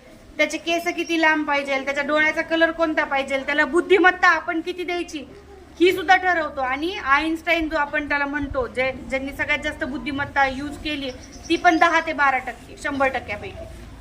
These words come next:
आणि आपण त्या मशीनद्वारे येणाऱ्या बाळाची बुद्धिमत्ता पण सेट करू शकतो. म्हणजे एवढं,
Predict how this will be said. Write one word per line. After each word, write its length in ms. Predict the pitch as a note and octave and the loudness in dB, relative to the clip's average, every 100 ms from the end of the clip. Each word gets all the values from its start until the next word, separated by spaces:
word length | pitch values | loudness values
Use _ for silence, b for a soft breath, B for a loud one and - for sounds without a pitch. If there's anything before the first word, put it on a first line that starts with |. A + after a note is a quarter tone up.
| - | 2
आणि 200 | C4+ E4 | 4 6
आपण 400 | C4+ C#4 F4 F4+ | 4 6 4 4
त्या 120 | F4+ | 2
मशीनद्वारे 600 | F4 F#4 F#4 E4+ E4+ E4+ | 2 -2 -2 2 2 2
येणाऱ्या 380 | E4 E4 D#4+ D#4+ | 0 0 2 2
बाळाची 440 | D#4 D4+ D#4 D#4 | 2 2 2 -2
बुद्धिमत्ता 540 | C#4+ E4 F4 E4+ E4+ E4+ | -4 0 2 2 2 2
पण 200 | F4 E4 | 2 -2
सेट 260 | F4+ F4 | 0 -2
करू 220 | - D#4+ D4 | -2 -4 -4
शकतो. 300 | D4+ - C4 | -8 -4 -4
म्हणजे 200 | C4+ C#4+ | -2 -2
एवढं, 420 | D4 D#4+ E4 | 0 4 4